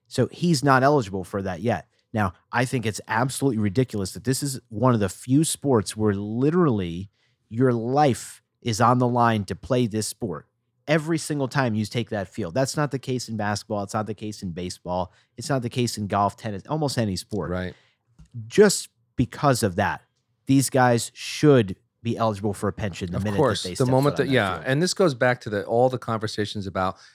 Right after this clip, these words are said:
Speaker 2: non-guaranteed contracts and baseball players and basketball players. They're all getting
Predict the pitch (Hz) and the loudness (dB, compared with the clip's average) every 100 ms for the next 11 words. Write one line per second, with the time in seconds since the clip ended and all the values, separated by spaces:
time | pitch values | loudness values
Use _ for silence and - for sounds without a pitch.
0 | _ 85 110 127 123 120 117 110 113 107 | _ -2 0 0 0 -2 -2 -4 -8 -8
1 | - 107 107 107 101 98 92 87 104 110 | -6 -8 -6 -6 -6 -6 -10 -6 -6 -6
2 | - 107 - 104 101 92 87 92 - 113 | -4 -6 -4 -8 -8 -10 -10 -12 -10 -8
3 | 101 113 104 98 90 98 117 113 104 | -6 -4 -4 -4 -4 -4 -4 -6 -8